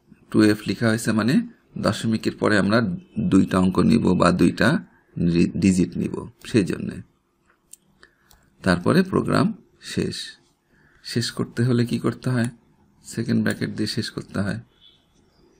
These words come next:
এখন দেখো, খেয়াল করো, এই যে আমরা printf এবং scanf দুটো ফাংশন ব্যবহার করেছি,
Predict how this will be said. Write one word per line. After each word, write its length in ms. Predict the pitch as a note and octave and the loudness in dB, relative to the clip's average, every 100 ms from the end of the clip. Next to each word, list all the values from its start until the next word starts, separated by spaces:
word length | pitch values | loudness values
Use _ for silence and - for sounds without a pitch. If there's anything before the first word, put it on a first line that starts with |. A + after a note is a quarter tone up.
| _ _ _ _ _ _ _ _ _ _ _ _ _ _ _ _ _ _ _ _ _ _ _ _ _ _ _ _ _ _ _ _ _ _ _ _ _ _ | _ _ _ _ _ _ _ _ _ _ _ _ _ _ _ _ _ _ _ _ _ _ _ _ _ _ _ _ _ _ _ _ _ _ _ _ _ _
এখন 300 | G2 A#2+ D3 | -4 -2 0
দেখো, 240 | C3+ B2+ A#2 | 0 -2 -4
খেয়াল 260 | C3+ A#2+ | -2 0
করো, 360 | A#2 G#2+ G#2 B2 - _ _ _ _ - | 0 -2 -2 -6 -18 _ _ _ _ -2
এই 200 | B2+ B2 | 0 4
যে 120 | B2+ | 4
আমরা 260 | A2+ A2+ - | 4 2 0
printf 500 | A#2+ A2+ A2 A#2 A2+ | 2 2 4 2 2
এবং 220 | G#2+ G#2+ | 0 -2
scanf 520 | G#2+ - G#2+ G#2 A2 - - _ _ _ - | -4 -4 -2 0 0 -2 -10 _ _ _ -8
দুটো 240 | A#2+ G2 - | -2 -2 -2
ফাংশন 460 | - G2+ - G#2+ | 0 -2 0 0
ব্যবহার 300 | G2 G2 G2+ | 2 2 0
করেছি, 500 | - G2 F#2+ G2 F#2+ | 0 0 0 0 -2